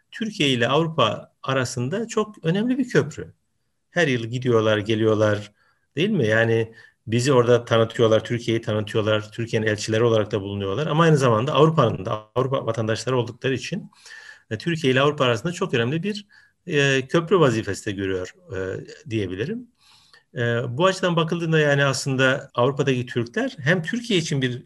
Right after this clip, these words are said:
aslında artı değer hem de Avrupa için bir artı değer. Önemli olan siyasetçilerin bunu görebiliyor olması.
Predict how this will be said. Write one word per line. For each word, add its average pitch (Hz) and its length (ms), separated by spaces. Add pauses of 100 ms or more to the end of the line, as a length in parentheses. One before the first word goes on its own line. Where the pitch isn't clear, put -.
aslında - 380
artı 113 360
değer 123 440 (400)
hem 160 260
de 196 180
Avrupa 160 400
için 98 420 (160)
bir 113 180
artı 95 240
değer. 131 340 (380)
Önemli 180 300
olan 185 300
siyasetçilerin - 800
bunu 156 120
görebiliyor 170 360
olması. 87 440